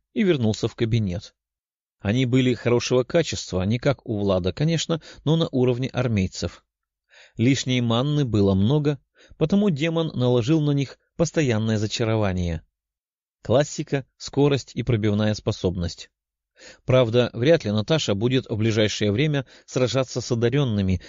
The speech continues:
на стадии завершения, двадцать один тридцать. Все же она лишь на первой стадии, один десять. Завершив зачарование и влив в него манны,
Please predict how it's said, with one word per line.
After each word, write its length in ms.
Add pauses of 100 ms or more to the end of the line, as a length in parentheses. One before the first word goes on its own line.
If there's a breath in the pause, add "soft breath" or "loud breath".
(120)
на 100
стадии 360
завершения, 800 (240 soft breath)
двадцать 420
один 280
тридцать. 540 (580)
Все 260
же 200
она 460
лишь 300
на 100
первой 360
стадии, 640 (220 soft breath)
один 400 (160)
десять. 480 (1500)
Завершив 600
зачарование 880
и 160
влив 320
в 160
него 280
манны, 540